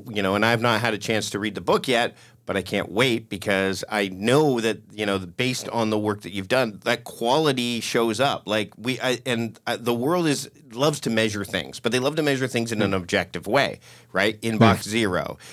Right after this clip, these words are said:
Speaker 1: check off these boxes, right? Losing weight, right? No, no problem with that, but you, you know, the measurement shouldn't necessarily be the amount of pounds that you see on the scale. It should be what, you know, 'cause, you know, that may not be telling you the entire story, right? And that's,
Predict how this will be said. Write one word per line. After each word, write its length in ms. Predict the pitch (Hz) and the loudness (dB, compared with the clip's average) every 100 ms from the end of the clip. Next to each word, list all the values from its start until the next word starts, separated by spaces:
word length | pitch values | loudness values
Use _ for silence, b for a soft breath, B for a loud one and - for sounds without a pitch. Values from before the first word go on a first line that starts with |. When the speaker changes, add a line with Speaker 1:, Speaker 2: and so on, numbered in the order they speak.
| B | B
Speaker 1:
check 300 | - 117 117 | 0 0 2
off 180 | 113 - | 2 2
these 180 | 113 107 | -2 0
boxes, 540 | 113 110 - 87 - | 2 2 -2 -8 -2
right? 180 | 107 - | -2 0
Losing 440 | 127 139 131 135 | -2 0 2 2
weight, 280 | 127 120 - - | 2 0 -2 -4
right? 280 | 98 110 - _ | 0 0 -4 _
No, 180 | - 127 | -4 0
no 140 | 139 214 | 2 2
problem 320 | 170 208 202 | 2 2 0
with 120 | 123 | 0
that, 280 | 90 82 - b b b | 0 -2 -6 b b b
but 280 | 120 123 - _ _ _ _ _ _ - | 0 0 0 _ _ _ _ _ _ -4
you, 160 | 131 131 | -2 -2
you 160 | 123 | 2
know, 140 | 120 110 | 4 4
the 100 | 113 | 4
measurement 580 | 120 147 147 123 113 - | 2 2 2 2 0 -2
shouldn't 320 | - 123 117 | -4 -4 -2
necessarily 560 | 123 120 113 127 110 | -4 -4 -2 0 2
be 160 | 104 117 | 0 0
the 100 | 110 | 0
amount 220 | 104 104 | 2 2
of 80 | 98 | 0
pounds 320 | - 123 123 | -2 -2 -2
that 80 | 98 | -4
you 100 | 90 | -6
see 220 | - 101 | -4 -2
on 120 | 90 | 0
the 60 | 85 | -2
scale. 400 | - 92 87 90 | -4 0 0 0
It 60 | 78 | -4
should 200 | 101 90 | -4 -2
be 140 | 95 | -2
what, 400 | 78 82 78 - | -2 -4 -4 -10
you 140 | - 85 | -6 -6
know, 60 | - - - | -8 -10 -2
'cause, 300 | 98 85 - _ _ | -2 -2 -8 _ _
you 60 | 95 | 0
know, 180 | 90 90 | 0 2
that 180 | 92 90 | 0 2
may 120 | 107 | 2
not 180 | 110 107 | 2 0
be 80 | 123 | 0
telling 320 | - 117 123 | 2 2 4
you 100 | 120 | 2
the 120 | 120 | 2
entire 400 | 120 123 127 135 | -2 0 0 0
story, 520 | 135 151 180 160 95 | -2 0 2 2 0
right? 300 | 85 90 117 | -2 -2 0
And 160 | 98 117 | 0 0
that's, 240 | 127 120 | 0 -2